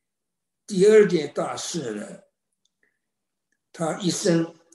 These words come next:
到了末了，就成全神的家，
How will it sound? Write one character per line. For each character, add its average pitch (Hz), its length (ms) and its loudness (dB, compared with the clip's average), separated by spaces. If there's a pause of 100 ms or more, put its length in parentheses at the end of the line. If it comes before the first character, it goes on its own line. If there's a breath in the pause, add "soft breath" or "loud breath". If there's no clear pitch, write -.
到 147 140 -2
了 139 140 -2
末 170 260 0
了， - 580 -8 (1040)
就 143 220 -4
成 135 560 0
全 117 760 -4 (240)
神 120 440 0
的 127 140 -2
家， 107 460 -4